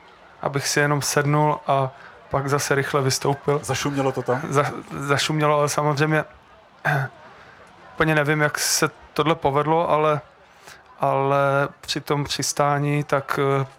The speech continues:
Speaker 1: pilot z kabiny ohlásil, že tam sedí olympijský vítěz Lukáš Krpálek, judista. <laughs> Takže vše-, všechna ta, eh, snaha o to ukrytí se, eh, se, eh, tímhletím úplně vyšuměla a, a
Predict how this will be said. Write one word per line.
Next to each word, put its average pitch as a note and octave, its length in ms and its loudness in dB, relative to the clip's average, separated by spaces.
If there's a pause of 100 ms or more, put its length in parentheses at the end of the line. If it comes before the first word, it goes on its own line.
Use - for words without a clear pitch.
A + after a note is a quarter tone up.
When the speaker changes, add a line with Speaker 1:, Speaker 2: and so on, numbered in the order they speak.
(120)
Speaker 1:
pilot C#3+ 280 2
z - 80 -6
kabiny C#3 520 0
ohlásil, C3+ 560 0
že C3 100 -2
tam C3+ 200 -4
sedí C#3 300 -4
olympijský C3+ 480 -4
vítěz C3+ 400 -2
Lukáš C3 300 0
Krpálek, C#3 540 0
judista. C#3 460 0 (480)
<laughs> - 500 -8
Takže E3 260 4
vše-, G3+ 160 0 (100)
všechna F3+ 360 2
ta, F3+ 280 2 (120)
eh, E3+ 480 2
snaha F3 640 2 (160)
o - 100 2
to G3+ 140 0
ukrytí E3 480 0
se, E3 180 2 (200)
eh, D3+ 360 2
se, D#3+ 180 0 (600)
eh, C#3+ 40 -2
tímhletím D3+ 460 0
úplně D3+ 280 0
vyšuměla D3 540 0
a, D3 240 0 (600)
a C#3 480 4